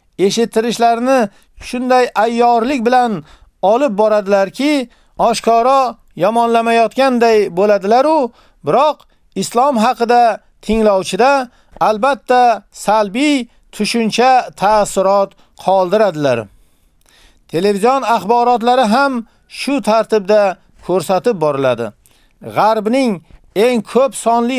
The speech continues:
matbuotlari, o'zlaricha mo'tabar hisoblashadigan ro'znoma majallalari ham asosiy masalalarga baho berishda yahudo masonlikka foyda beradigan bir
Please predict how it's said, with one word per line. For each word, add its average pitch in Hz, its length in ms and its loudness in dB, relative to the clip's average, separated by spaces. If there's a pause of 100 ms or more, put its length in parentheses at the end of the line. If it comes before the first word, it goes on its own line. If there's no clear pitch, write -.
(120)
matbuotlari, 226 760 0 (560)
o'zlaricha 247 580 0 (500)
mo'tabar 233 520 2
hisoblashadigan 240 800 0 (480)
ro'znoma 233 580 0 (180)
majallalari 208 720 0 (100)
ham 269 200 0 (600)
asosiy 214 500 -2 (100)
masalalarga 226 760 2 (480)
baho 196 260 0 (120)
berishda 190 440 0 (500)
yahudo 208 420 0 (140)
masonlikka 220 720 0 (480)
foyda 220 440 0
beradigan 226 520 2 (440)
bir 127 260 0